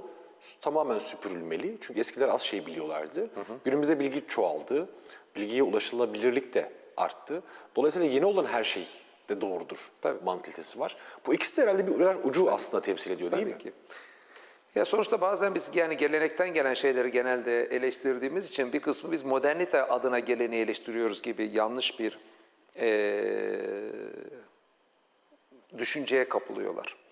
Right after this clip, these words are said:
Speaker 2: Oysa biz yani geleneği eleştirmemizdeki temel sebep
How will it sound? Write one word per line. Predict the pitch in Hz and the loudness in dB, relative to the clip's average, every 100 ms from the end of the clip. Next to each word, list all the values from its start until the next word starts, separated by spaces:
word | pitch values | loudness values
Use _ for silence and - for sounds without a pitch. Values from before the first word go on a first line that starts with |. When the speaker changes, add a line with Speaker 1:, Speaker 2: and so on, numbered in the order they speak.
| - - - - - - | -20 -20 -20 -20 -20 -2
Speaker 2:
Oysa | 143 160 165 139 | 2 4 2 2
biz | 165 - - | -2 -4 0
yani | 147 139 113 | 2 2 2
geleneği | 127 147 151 143 113 | 2 4 4 4 4
eleştirmemizdeki | 117 127 143 135 131 117 127 | 2 0 0 0 0 0 -2
temel | - 123 202 | 0 0 2
sebep | - 185 180 | 0 0 -2